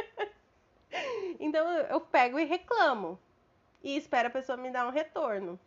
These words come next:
E eu tô tendo experiências negativas, inclusive com cursos online que eu, que eu comprei. Só que é assim, passou o prazo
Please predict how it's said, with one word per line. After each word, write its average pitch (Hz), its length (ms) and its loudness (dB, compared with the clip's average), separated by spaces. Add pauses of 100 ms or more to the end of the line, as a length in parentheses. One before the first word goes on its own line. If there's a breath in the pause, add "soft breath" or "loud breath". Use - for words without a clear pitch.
(120)
E 240 100 -2
eu 269 120 6
tô 302 120 2
tendo 311 300 0
experiências 262 680 -2
negativas, 240 600 -6
inclusive 311 580 -6
com 330 240 -10
cursos 311 420 -8
online 311 520 -4
que - 100 -18
eu, 254 140 -8 (180)
que 262 100 -8
eu 254 60 -4
comprei. 262 560 -6 (720 soft breath)
Só 269 180 2
que 294 120 -4
é 294 80 4
assim, 208 440 -4 (100)
passou 240 520 -4
o 285 80 -10
prazo 226 600 0